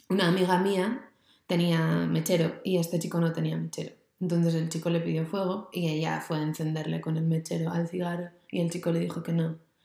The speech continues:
que eso solo lo hacían las prostitutas. Y a mí me explotó algo en la cabeza porque es como una cosa a la que nunca había, no sé, o sea, n-, nunca se me había ocurrido que el hecho de encender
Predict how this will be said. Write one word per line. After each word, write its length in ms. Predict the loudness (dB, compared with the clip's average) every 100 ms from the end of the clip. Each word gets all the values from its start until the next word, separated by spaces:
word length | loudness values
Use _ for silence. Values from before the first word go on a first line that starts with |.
| _
que 180 | 0 0
eso 160 | 0
solo 240 | 0 0 2
lo 80 | 0
hacían 280 | 0 -2 -2
las 100 | -4
prostitutas. 800 | -8 -8 -10 -10 -10 -12 -16 _ _ _ _ _ -20 _ _
Y 180 | 2 4
a 80 | 4
mí 240 | 4 2 2
me 140 | 2
explotó 460 | 0 2 0 2 2
algo 180 | 2 2
en 60 |
la 100 | 0
cabeza 540 | -2 -2 -2 -2 -4 -2
porque 580 | -2 0 0 0 -4 -14 _ -8
es 260 | -4 -4
como 220 | 0 0 2
una 240 | 2 0
cosa 520 | -2 -2 -4 -6 -8
a 100 | -6
la 140 | -4 -2
que 100 | 2
nunca 440 | 4 4 2 0
había, 500 | 0 0 0 -2 -6 -4
no 160 | -4
sé, 140 | -4 -8
o 540 | -16 _ _ -20 _
sea, 120 | 0 2
n-, 340 | 2 2 2
nunca 280 | 2 2 2
se 80 | 2
me 100 | 2
había 200 | 4 2
ocurrido 460 | 2 0 2 2 0
que 200 | 0 2
el 100 | 0
hecho 200 | 0 0
de 140 | 2
encender 800 | 2 0 0 2 4 2 -2